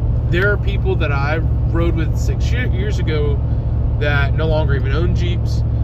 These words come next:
There's so many people I've seen come and go. And, um, what's cool is the first ride I did when I got back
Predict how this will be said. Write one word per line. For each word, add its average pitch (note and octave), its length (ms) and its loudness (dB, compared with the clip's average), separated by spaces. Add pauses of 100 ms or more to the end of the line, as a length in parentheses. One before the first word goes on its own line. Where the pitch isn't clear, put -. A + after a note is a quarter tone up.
(180)
There's F3+ 240 2
so G#3 160 2
many G3+ 140 0
people F#3 200 0
I've D#3 140 2
seen - 260 0
come D#3 300 0
and D3 260 0
go. - 200 2 (540)
And, D#3 540 2
um, C#3+ 720 2
what's A3 180 4
cool A3+ 200 2
is F3 80 2
the D#3 120 0 (100)
first G3+ 320 2
ride G3 220 2
I F#3+ 60 2
did F3+ 140 0
when E3+ 120 0
I D#3 100 0
got D3+ 200 0
back C3+ 300 0